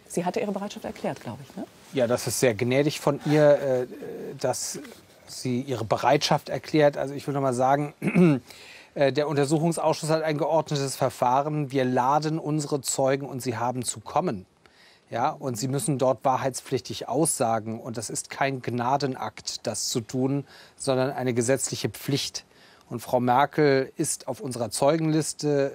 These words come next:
Speaker 2: seit den ersten Wochen des Ausschusses. Insofern ist das keine große Überraschung, dass sie als Zeugin kommen wird.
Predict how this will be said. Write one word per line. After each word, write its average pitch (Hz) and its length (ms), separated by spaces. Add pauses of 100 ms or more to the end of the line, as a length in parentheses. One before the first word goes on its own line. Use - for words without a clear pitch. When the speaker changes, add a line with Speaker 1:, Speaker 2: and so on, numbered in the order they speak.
Speaker 2:
seit 127 340
den 131 120
ersten 127 400
Wochen 123 240
des 110 160
Ausschusses. 151 680 (460)
Insofern 135 300
ist 123 120
das 123 120
keine 139 220
große 139 360
Überraschung, 151 720 (180)
dass 135 240
sie 156 100
als 139 240
Zeugin 143 340
kommen 135 360
wird. 131 220